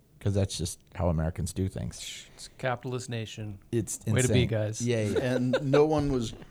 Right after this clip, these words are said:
Speaker 3: paying us, so, you know,
Speaker 2: Right.
Speaker 3: they would just give us product to sell.
Speaker 2: <coughs> Sure.
Speaker 1: So then they're gonna do the youth hosp-,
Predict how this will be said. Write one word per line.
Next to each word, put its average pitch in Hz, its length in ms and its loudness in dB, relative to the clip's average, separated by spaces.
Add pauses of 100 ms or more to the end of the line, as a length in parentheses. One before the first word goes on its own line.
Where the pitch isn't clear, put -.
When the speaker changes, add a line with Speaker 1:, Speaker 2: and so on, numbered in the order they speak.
(140)
Speaker 3:
paying 123 560 0
us, 92 460 -4
so, 104 420 0
you - 80 -6
know, 139 80 2
Speaker 2:
Right. 127 160 6
Speaker 3:
they 113 80 4
would 107 120 -2
just 104 200 -8
give 110 140 -6
us 104 100 -6
product 92 480 -8
to - 80 4
sell. - 460 -2
Speaker 2:
<coughs> - 100 -20
Sure. 143 280 -8 (180)
Speaker 1:
So 139 240 8
then 160 220 8
they're 208 100 6
gonna 143 220 6
do 127 200 8
the 117 120 8
youth 240 280 8
hosp-, - 360 0